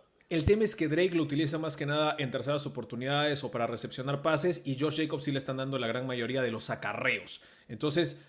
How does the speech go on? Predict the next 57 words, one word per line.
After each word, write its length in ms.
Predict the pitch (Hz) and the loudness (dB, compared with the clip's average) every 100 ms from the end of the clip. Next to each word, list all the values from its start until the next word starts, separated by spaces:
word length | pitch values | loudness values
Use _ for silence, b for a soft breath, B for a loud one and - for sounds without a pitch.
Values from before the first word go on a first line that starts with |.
| b | b
también 300 | 165 196 311 | 0 0 0
eso 160 | 370 330 | 2 2
es 100 | - | 2
un 100 | 262 | 0
poco 260 | 240 233 220 | 0 2 4
dudoso 380 | 160 180 220 214 | 6 6 4 2
porque 340 | 156 147 139 | 0 2 0
lo 200 | 143 143 | 2 0
que 120 | 143 143 | 0 -2
los 120 | 123 | 0
Giants 360 | 170 240 254 147 | 2 4 4 2
hicieron, 400 | 127 151 185 226 | 0 2 2 0
y 60 | |
jugaron 340 | 123 - 139 170 | -6 -2 0 2
muy 120 | 151 | 2
bien 180 | 147 143 | 2 2
eso, 180 | 135 208 | 2 4
era 140 | 180 | 2
que 100 | 131 | 2
si 160 | 127 113 | -6 0
Jacobs 360 | 165 220 165 | 2 2 2
estaba 260 | 139 165 160 | 2 2 2
en 80 | 123 | 2
la 100 | 117 | 2
cancha, 380 | 147 139 190 | 2 4 6
ellos 140 | 196 151 | 6 6
decían, 180 | 180 175 | 4 6
"Ah, 100 | 220 | 8
bueno, 440 | 226 220 185 180 | 8 6 4 2
probablemente 500 | 175 196 214 202 190 185 | 2 4 4 2 2 4
agarren 320 | 156 170 165 | 4 4 4
el 100 | 139 | 4
balón". 320 | 139 151 135 B B | 4 4 2 B B
Y 80 | 143 | 0
si 80 | 139 | 2
estaba 260 | 143 196 | 6 6
Drake, 300 | 190 214 233 | 8 8 8
decían, 360 | 175 147 185 170 | 6 6 6 6
"Bueno, 240 | 202 156 | 2 0
es, 140 | 113 107 110 | -2 -8 -10
van 160 | 107 110 | -4 0
a 60 | 113 | 2
lanzar, 320 | 139 214 226 | 6 6 6
es 100 | 135 | 4
un 80 | 135 | 0
receptor 320 | 131 127 180 | 0 0 2
más". 240 | 233 - b b | 2 0 b b
Entonces, 340 | b 123 151 147 | b -2 0 0
también 640 | 139 139 170 170 160 135 131 135 - | -2 0 0 -2 -4 -6 -10 -18 -8
que 100 | 127 | -6
no, 380 | 131 151 156 147 | -2 0 0 -2
que 80 | 127 | -2
no 80 | 143 | -2
sean 180 | 165 | -4
tan 160 | 139 117 | -2 -4
obvios, 340 | 107 104 104 | -4 -6 -8
¿no? 200 | 127 151 | -12 -12